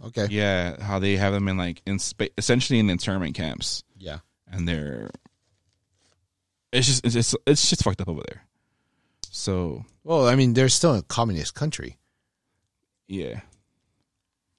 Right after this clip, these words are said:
Speaker 2: So they're an ethnic group. Um, yeah, man, I don't, it's just,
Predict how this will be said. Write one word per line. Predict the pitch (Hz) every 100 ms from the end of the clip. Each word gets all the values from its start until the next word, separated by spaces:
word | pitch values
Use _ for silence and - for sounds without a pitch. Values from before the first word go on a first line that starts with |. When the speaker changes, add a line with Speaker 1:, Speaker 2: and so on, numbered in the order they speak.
| _ _ _
Speaker 2:
So | - - - - _ _ _ _ _ _ _ _ -
they're | 98
an | 92
ethnic | 92 - 78
group. | 69 - _ _ _ _ _ _ _ _ _ _ _ _ _ _ _ _ _ _ _ _
Um, | - 104 104 104 104 104 - _ _ _ _ _ _ _ _ _ _
yeah, | 92 120 170
man, | 156 131
I | 120
don't, | 147 123
it's | 113 -
just, | 135